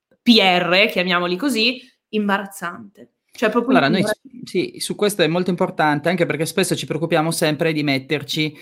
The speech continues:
Speaker 2: il vestito buono e meno invece di spiegare al sarto che, che lo, che ce lo costruisce, magari della nostra sartoria, come va realizzato.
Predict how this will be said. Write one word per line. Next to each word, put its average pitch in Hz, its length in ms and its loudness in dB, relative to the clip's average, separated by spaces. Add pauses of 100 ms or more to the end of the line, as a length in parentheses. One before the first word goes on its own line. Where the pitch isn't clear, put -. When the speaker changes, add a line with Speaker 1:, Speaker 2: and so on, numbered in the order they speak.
(160)
Speaker 2:
il 160 140 -2
vestito 147 460 0
buono 131 580 2
e 208 100 0
meno 151 460 2
invece 143 340 0
di 135 80 -2
spiegare 139 540 2
al 135 140 0
sarto 127 720 0
che, 127 260 -2
che 123 160 -4
lo, 127 180 -2
che 120 220 -8
ce 127 100 0
lo 117 260 -4 (100)
costruisce, 151 580 0
magari 113 320 -2
della 107 160 -4
nostra 120 320 -2
sartoria, 131 720 0 (320)
come 165 640 4
va 123 140 4
realizzato. 107 760 -4